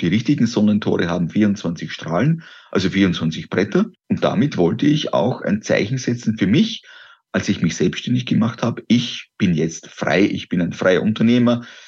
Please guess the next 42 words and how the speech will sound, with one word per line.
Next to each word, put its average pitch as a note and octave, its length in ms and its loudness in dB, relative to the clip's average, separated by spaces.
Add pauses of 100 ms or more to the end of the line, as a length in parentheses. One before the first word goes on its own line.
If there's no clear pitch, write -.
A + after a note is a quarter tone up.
(100)
ich - 160 -10
bestimme A#2 380 0
meinen G#2+ 320 2
Tag F#2+ 420 -2
und E2+ 160 -6
meine D#2 220 -2
Zeit G#2 420 2
und F2+ 160 -2
ich D#2 140 -8
mache E2+ 200 -4
das, G2+ 320 0
was - 160 -4
mir - 120 -2
gefällt B2 420 0
und - 120 -6
Spaß A2+ 340 0
macht. F#2+ 320 -4 (420)
Und G2 320 0
deswegen A2+ 460 2
ist - 260 -6
das G2 140 -6
für - 120 -2
mich F#2+ 320 -2
mein E2 300 0
Freiheitssymbol. - 840 -2
Und G3+ 300 4 (460)
es - 160 -2
musste A2+ 300 4
lachen. - 480 2 (120)
Ich C#3+ 420 2
wollte F#2+ 400 2
Freude F2 520 0
haben D#2+ 220 -2
an E2+ 140 -2
meiner - 260 -2
Arbeit - 320 -4 (300)
und E2+ 320 2
die A2 160 6
habe E2+ 200 2
ich - 140 -2
bis F#2+ 300 0
heute. G2+ 320 -6